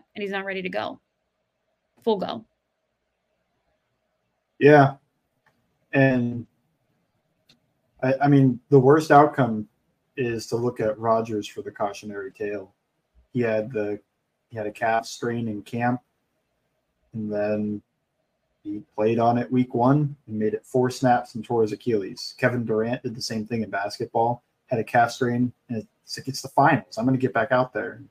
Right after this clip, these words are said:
Speaker 2: tore his Achilles. So that is the real disaster scenario. Like, if he gets, gets out there, your re-injury risk isn't just the calf anymore, you know, like, and it never really was, but especially now that it's been re-aggravated to me,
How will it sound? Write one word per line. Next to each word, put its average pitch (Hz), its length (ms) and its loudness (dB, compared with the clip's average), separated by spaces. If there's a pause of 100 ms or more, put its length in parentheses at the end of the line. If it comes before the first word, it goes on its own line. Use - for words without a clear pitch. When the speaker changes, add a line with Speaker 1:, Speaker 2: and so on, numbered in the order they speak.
Speaker 2:
tore 107 260 -2
his 110 200 -6
Achilles. 104 460 -2
So - 240 -8 (580)
that 127 540 6 (380)
is 120 160 -2
the 117 100 -4
real 110 260 2
disaster 107 580 -10
scenario. - 400 -18
Like, - 180 -16
if - 120 -14
he 117 340 -4 (380)
gets, - 320 -18 (320)
gets 123 240 0
out 104 240 0
there, 98 260 -10 (560)
your 123 160 2
re-injury 139 640 4
risk 107 420 -2
isn't 120 320 -2
just - 340 -6
the 107 80 -16
calf - 440 -8 (680)
anymore, - 420 -10
you 127 100 -8
know, 117 180 -8
like, - 160 -20 (360)
and 135 120 4
it 143 80 4
never 135 200 2
really 104 240 -4
was, 110 420 -4 (340)
but 113 360 -4
especially 143 440 2
now 113 220 0
that 107 100 -4
it's - 120 -10
been 104 140 -12
re-aggravated 107 800 -6
to 127 100 -4
me, 127 260 0